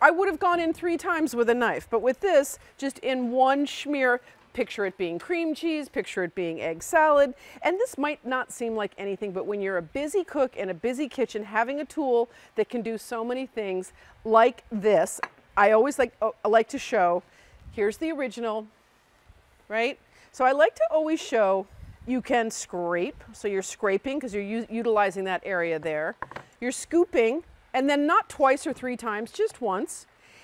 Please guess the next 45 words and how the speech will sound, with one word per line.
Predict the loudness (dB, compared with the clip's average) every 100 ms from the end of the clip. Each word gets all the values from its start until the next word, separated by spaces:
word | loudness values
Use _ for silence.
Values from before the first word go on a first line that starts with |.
| -4
And | 0 2
then | 2 0
if | -2
it's | -8
tuna | 0 2 4
fish, | 4 4 2 -2
you've | 2
gotta | 6 6
smash, | 2 -6 -6 0 2 0 -2 -4
and | -2
it | -2
gives | -2 -6 -4
you | 0
that | 2 2 0
surface | -8 -4 -4 -4 -6
area | -2 0 0 -2
to | -10
smash. | -14 -8 -2 0 0 -4 -16 _ _ -20 -4
You | 4
get | 6
all | 8 8 6
of | 2
those | 2 2 0
chunks | -2 -2 -2 -8
of | -4
tuna | -2 -2
smashed, | -2 -4 -2 -4 _ -10 0
and | 2
then | 4 2
you | 0
stir. | -6 -6 -4 -6 -12 -20 -20 -8
So | 0
the | 0 0
thing | 0 0 2
about | 4 6 6
it | 2
is, | -2 0
David, | -2 -2 -4
it's | -6
one | -2 2 4 2
tool, | -2 -4 0 0 0
it's | -6 -8
doing | -10 -10
five | -10 -2 2 2 4
actions, | 2 2 -4 -8